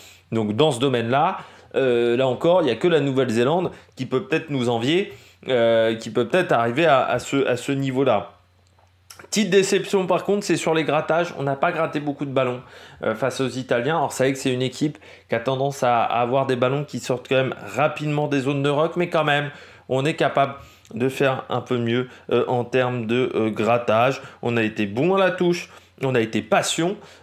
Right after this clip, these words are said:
euh, notamment le premier essai, je crois que c'est treize ou quatorze séquences de jeu. Il y a un autre essai également du même titre où on enchaîne quatorze, quinze séquences de jeu, surtout sans faire d'en avant. Et ça, c'est très important parce que c'est vrai que à une époque,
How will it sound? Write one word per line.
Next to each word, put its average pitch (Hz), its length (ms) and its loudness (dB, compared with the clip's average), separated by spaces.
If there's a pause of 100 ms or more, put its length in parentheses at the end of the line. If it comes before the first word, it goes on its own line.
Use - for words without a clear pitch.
euh, 117 140 2
notamment 131 400 0
le 131 80 -2
premier 127 380 -2
essai, 120 280 -2
je 107 100 -6
crois 117 240 -2
que 113 60 -8
c'est 107 180 -6
treize 135 300 -2
ou 117 60 -8
quatorze 135 480 0
séquences 120 440 -2
de 117 140 2
jeu. 143 180 2
Il 170 80 0
y 117 40 2
a 104 60 2
un 117 140 0
autre 170 220 0
essai 147 240 0
également 127 340 0
du 120 140 -6
même 120 200 -2
titre 135 300 -8
où 113 60 0
on 113 140 -4
enchaîne 120 400 -2
quatorze, 127 420 0
quinze 139 220 0
séquences 120 420 -2
de 120 140 2
jeu, 117 220 0 (300)
surtout - 400 -6
sans 117 160 -6
faire 120 220 0
d'en 123 140 -2
avant. 170 360 0 (320)
Et - 40 -6
ça, 113 180 -2
c'est 113 160 -4
très 117 260 -2
important 131 500 0
parce - 200 -4
que 113 100 -4
c'est 104 160 -4
vrai 107 120 -2
que 107 200 -2 (300)
à 104 120 -2
une 107 120 -4
époque, 123 420 -2